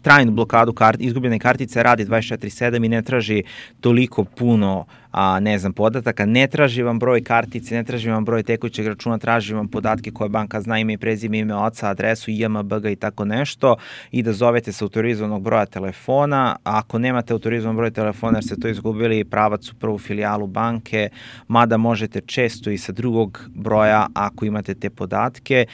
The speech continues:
Neke banke čak imaju i privremenu blokadu kartice, to možete onda bukvalno, ako novčanik vam pet sekundi ne znate gde vam je, možete to da blokirate.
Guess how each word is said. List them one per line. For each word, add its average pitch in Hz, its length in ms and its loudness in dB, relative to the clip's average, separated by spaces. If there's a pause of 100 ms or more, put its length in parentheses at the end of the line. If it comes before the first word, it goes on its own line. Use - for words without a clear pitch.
(240)
Neke 127 260 -2
banke 123 360 0
čak 117 380 -2
imaju 117 260 0
i 104 60 -2
privremenu 131 580 -2
blokadu 120 460 2
kartice, 120 560 0
to 117 240 2
možete 113 440 2
onda 113 200 0
bukvalno, 127 540 0
ako 113 200 0
novčanik 123 520 -2
vam 104 140 -4
pet - 300 2
sekundi 123 400 -4
ne 123 160 0
znate 113 220 -6
gde 110 200 0
vam 117 120 2
je, 113 60 0
možete 110 380 -2
to 107 120 -6
da 104 100 -4
blokirate. 107 800 -2